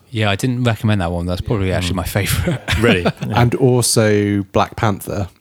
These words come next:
Speaker 3: just because it's so different to the others, and also just it's so, it's mad, but in a really, really cool way.
Speaker 1: Mm.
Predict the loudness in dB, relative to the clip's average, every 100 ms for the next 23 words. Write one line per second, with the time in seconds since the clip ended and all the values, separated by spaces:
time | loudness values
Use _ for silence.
0 | 0 0 0 -2 0 0 0 2 2 2
1 | 2 0 -4 _ _ _ _ _ -2 -2
2 | 0 0 0 -2 _ -8 -2 0 0 0
3 | 0 2 0 -2 -6 -4 -4 -2 0 0
4 | -2 -2 -4 -4 0 0 0 -2 -6 -12
5 | _ -2 -2 -4 _ -20 -14 -4 0 2
6 | 2 0 -4 -6 -6 -6 -4 -6 -8 _
7 | -8 -6 -8